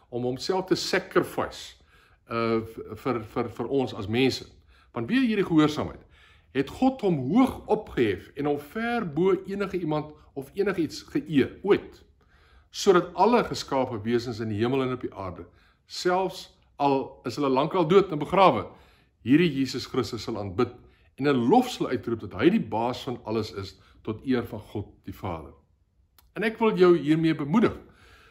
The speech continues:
Dit is die moeite werd om jou lewe vir ander op te offer. Dis die moeite werd om te ly vir die evangelie,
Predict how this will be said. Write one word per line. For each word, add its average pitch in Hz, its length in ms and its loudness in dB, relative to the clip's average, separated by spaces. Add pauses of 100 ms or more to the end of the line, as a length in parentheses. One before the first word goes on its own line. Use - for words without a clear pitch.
(400)
Dit 147 140 -2
is 185 100 0
die 202 80 2
moeite 226 220 2 (100)
werd 165 480 4
om 143 120 -2
jou 151 120 4
lewe 135 400 4
vir - 240 -8
ander 131 320 -2 (400)
op - 160 -4
te 139 80 -4
offer. 117 320 -2 (460)
Dis 165 100 0
die 214 140 -2
moeite 220 260 -2
werd 151 460 6 (340)
om 139 160 -6
te 131 80 0
ly 117 320 2
vir 117 140 -4
die 107 60 0
evangelie, 104 500 -2